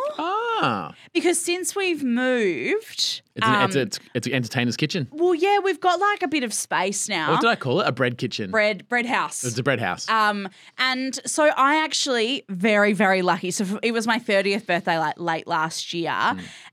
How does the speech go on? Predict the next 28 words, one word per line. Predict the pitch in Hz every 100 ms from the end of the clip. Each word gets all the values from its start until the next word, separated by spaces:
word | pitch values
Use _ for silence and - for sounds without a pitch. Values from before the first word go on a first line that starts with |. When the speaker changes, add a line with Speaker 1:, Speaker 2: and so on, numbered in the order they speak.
| -
Speaker 2:
and | 202 202
Torbs | 208 220 190
bought | 240 214
me | 226
something | - 190 208
that | 196
I've | 185 180 175
really | 190 185
wanted | 180 180 175
for | - 190
a |
long | 180 170 180
time | 175 175
and | 180
never | 165 160
been | 175 170
able | 160 165
to |
justify | 147 139 - 151 160
'cause | 170
it | 170
is | 165 156
a |
big | 143 160 151 147 -
purchase. | 143 - 127 156 339 - -
Speaker 1:
What | 92
was | 87
it? | 127